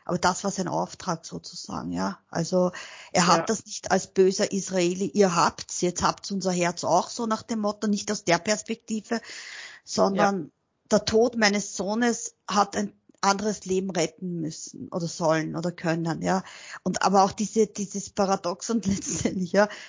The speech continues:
Speaker 1: du wirst von, also das Herz geht wieder zu, unter Anführungszeichen, zum feindlichen, äh, Territorium zurück.
Speaker 2: Ja.
Speaker 1: Ja, das ist schon sehr, pff, ja. Oh.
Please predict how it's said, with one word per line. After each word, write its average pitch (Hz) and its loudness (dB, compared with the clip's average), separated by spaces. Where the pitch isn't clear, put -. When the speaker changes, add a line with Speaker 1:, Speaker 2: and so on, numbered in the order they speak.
Speaker 1:
du 185 -8
wirst 202 2
von, 202 0
also 196 0
das 190 -6
Herz 196 2
geht 214 -2
wieder 202 -4
zu, 208 -6
unter 170 -2
Anführungszeichen, 180 -2
zum 208 -2
feindlichen, 190 -2
äh, 175 2
Territorium 175 2
zurück. 160 -4
Speaker 2:
Ja. 175 4
Speaker 1:
Ja, 175 2
das - -4
ist 170 -2
schon - 0
sehr, 147 -2
pff, - -8
ja. 170 0
Oh. 165 4